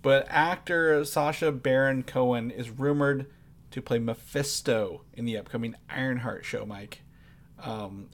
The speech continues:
after the entire nine-episode season of WandaVision, where everyone was pointing at the screen and saying, "Is that Mephisto? Is that Mephisto?" Uh, they might actually bring him to the forefront. And I think if they do,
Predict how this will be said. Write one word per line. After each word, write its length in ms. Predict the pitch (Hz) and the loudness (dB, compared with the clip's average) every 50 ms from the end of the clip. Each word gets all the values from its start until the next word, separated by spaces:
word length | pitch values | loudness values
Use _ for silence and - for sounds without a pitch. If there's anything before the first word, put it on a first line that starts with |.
| - | -2
after 580 | - 131 143 147 143 - 160 147 143 139 135 139 - - - - - - - | 2 2 2 2 0 0 2 2 4 2 2 -2 -6 -14 -20 -20 -20 -18 -8
the 480 | 131 123 123 120 117 117 117 113 110 - - - - - - | -4 0 0 2 2 0 -2 -4 -6 -10 -16 -20 -20 -20 -14
entire 680 | - - 127 120 - - - - 151 160 165 165 165 160 | -8 -4 -4 -4 -4 -2 0 2 4 4 4 4 2 0
nine-episode 920 | 156 139 135 139 139 143 139 143 - 127 127 - 131 123 - 127 123 120 120 | 0 2 2 2 2 0 0 -2 -4 -4 -4 -4 -4 -2 0 0 0 -2 -4
season 600 | - - 123 120 120 117 120 120 120 117 117 110 - - - - - - | -4 -4 -2 -2 -2 -2 -4 -4 -4 -4 -6 -8 -12 -16 -20 -20 -20 -10
of 220 | - 117 117 113 110 | -4 -4 -4 -2 2
WandaVision, 760 | 117 120 123 120 120 110 113 110 107 117 117 113 113 110 - | 2 2 4 4 2 0 0 -2 -4 -4 -4 -6 -6 -6 -4
where 200 | 110 117 113 - | -2 -2 -2 -2
everyone 720 | - 123 117 123 127 131 131 131 135 135 135 131 131 135 - - - - - - | -2 -2 -2 -2 -2 0 0 2 2 2 2 0 -2 -4 -6 -10 -18 -20 -18 -12
was 160 | - 123 - | -10 -10 -10
pointing 380 | - - - 135 131 135 135 131 | -8 -4 0 0 2 2 0 0
at 80 | 131 | -2
the 80 | - 135 | -4 -6
screen 240 | - - 131 123 120 | -6 -4 -2 -2 0
and 100 | 120 117 | -2 -2
saying, 180 | - 127 120 | -2 -2 -2
"Is 80 | 117 113 | -2 0
that 140 | 139 170 185 | -2 -2 -2
Mephisto? 520 | 185 165 - 165 151 - 151 151 156 160 - - - - - - - - | -4 -6 -6 -6 -6 -4 -6 -6 -8 -8 -14 -20 -20 -20 -20 -20 -14 -10
Is 120 | - 117 113 | -8 -6 -6
that 200 | 135 131 160 170 | -6 -6 -6 -8
Mephisto?" 540 | 170 170 - 185 175 - - - 107 - - - - - - - - - - - - - - | -10 -10 -10 -10 -8 -8 -8 -8 -8 -10 -12 -14 -20 -20 -20 -20 -20 -20 -20 -20 -20 -6 -2
Uh, 300 | 135 139 135 131 127 120 | 0 2 2 2 0 -2
they 180 | 127 131 131 135 | -2 0 0 2
might 280 | 131 139 139 151 156 - | 2 2 2 2 0 0
actually 400 | 135 131 139 139 - - 139 127 | 0 0 0 0 0 0 0 0
bring 360 | 120 - 131 127 139 143 135 | 0 0 0 0 0 0 0
him 420 | 117 127 120 120 117 117 113 113 - | 0 0 0 0 0 -2 -4 -4 -8
to 440 | - - - 117 113 113 113 113 110 | -8 -8 -6 -4 -4 -4 -4 -4 -6
the 100 | 107 - | -8 -4
forefront. 460 | - 135 139 - - 156 123 110 - | 0 0 0 2 4 4 2 2 0
And 160 | - - 123 120 | -2 -2 -2 -2
I 120 | 120 117 | -2 -2
think 280 | 117 117 - 151 139 131 | -4 -4 -4 -4 -4 -4
if 100 | 127 - | -2 -2
they 140 | 139 123 | -2 -2
do, 460 | 120 113 147 165 156 151 139 135 135 | -2 0 0 2 2 2 2 0 -2